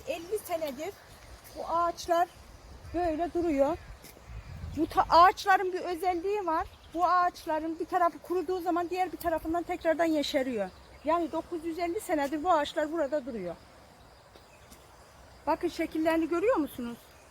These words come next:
Bakın. Çok ilginç yani. Allahu Teala bir şekilde buranın mübarek bir yer olduğunu bizlere gösteriyor. Yani bu ağaçlar ne kadar bir tarafı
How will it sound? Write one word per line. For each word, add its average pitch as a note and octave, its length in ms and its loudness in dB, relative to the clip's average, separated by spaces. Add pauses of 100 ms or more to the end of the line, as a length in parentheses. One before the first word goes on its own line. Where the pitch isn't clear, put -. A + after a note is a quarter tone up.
(4000)
Bakın. C#4+ 300 -10 (1200)
Çok F#4+ 180 -4
ilginç A3 400 -4
yani. F#3+ 280 -6 (1900)
Allahu F4 360 4
Teala E4+ 320 0
bir G#4 60 -6
şekilde E4 580 0
buranın E4+ 400 2
mübarek D4 540 4
bir D#4 80 -2
yer D#4 200 0
olduğunu C#4+ 400 -4
bizlere C#4+ 300 -6
gösteriyor. C4 580 -10
Yani B3+ 280 -8
bu D4+ 80 -2
ağaçlar C4+ 420 -2
ne D4+ 80 -4
kadar C#4 340 -4
bir C#4+ 40 -8
tarafı C#4 320 -6